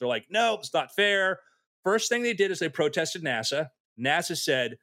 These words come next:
"Nope, this is consistent. This is what we have. This is why we came to this evaluations. We stand by this." Then they approached, they went to the government accounting office, which is who oversees things in government. If you say, "Hey, this is not handled right, this is unfair, like, contracting, whatever," it's their job to say, "Yeah, no, this is the way it's supposed to be."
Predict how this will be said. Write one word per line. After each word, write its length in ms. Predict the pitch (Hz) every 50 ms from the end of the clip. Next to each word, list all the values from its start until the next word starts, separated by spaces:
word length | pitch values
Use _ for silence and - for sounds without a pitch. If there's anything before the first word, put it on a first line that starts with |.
| _ _ _ _ -
"Nope, 280 | 123 135 147 170 208 208
this 160 | - 165 143 -
is 120 | 160 127
consistent. 580 | - 147 131 - - 151 139 - 196 208 202 -
This 160 | 147 131 123
is 100 | 143 127
what 160 | 135 143 139
we 100 | 127 123
have. 280 | 139 143 156 170 156 120
This 200 | 131 131 131 -
is 100 | 131 113
why 160 | 135 131 131
we 100 | 131 135 123
came 200 | - 147 139 135
to 40 | 135
this 100 | 120 -
evaluations. 760 | 123 101 123 117 113 113 110 113 135 160 - - 180 156 -
We 80 | 131 123
stand 340 | - - - 117 120 135 147
by 160 | 156 165 170
this." 300 | 175 196 214 202 - - - _ _ _ _ _ _ _ _ _ _ _ _ _ _ _ -
Then 360 | 117 110 160 175 202 233 240
they 100 | 233 233
approached, 640 | 220 214 214 190 185 180 180 180 175 - - -
they 80 | - 156
went 180 | 147 165 151 -
to 60 | 147
the 80 | 143
government 320 | 135 147 135 127 127 156 165
accounting 420 | 165 - - 233 277 277 240 165
office, 380 | 120 104 98 - - 98 - -
which 180 | 135 135 -
is 100 | 139 123
who 160 | - - 147 -
oversees 760 | 160 170 180 175 175 156 - - - - 233 254 269 254 - -
things 260 | 180 151 135 117 -
in 100 | 127 113
government. 380 | - 165 180 143 131 117 107
If 80 | - -
you 80 | 190 208
say, 200 | - - 180 156
"Hey, 200 | 151 175 196 180
this 220 | 147 135 143 139 -
is 120 | 143 120
not 220 | 151 139 127 123 -
handled 340 | 139 139 151 151 147 143
right, 240 | 143 151 147 143 123 -
this 160 | 139 131 -
is 80 | 131 127
unfair, 560 | 135 120 123 120 - 135 127 127 123 120 113
like, 140 | 110 110 107
contracting, 640 | - - 139 151 165 - - 156 151 147 160 156 147
whatever," 320 | 143 135 131 131 131 139
it's 180 | 117 120 120 -
their 160 | - 156 175
job 280 | 170 156 151 135 131 123
to 40 | 120
say, 140 | - 127
"Yeah, 240 | 120 143 190 180 156
no, 120 | 156 151 143
this 200 | 143 143 - 143
is 80 | 131
the 80 | 135 135
way 100 | 135 127
it's 80 | 113
supposed 220 | - - 113 - -
to 40 | 131
be." 220 | 143 147 139 -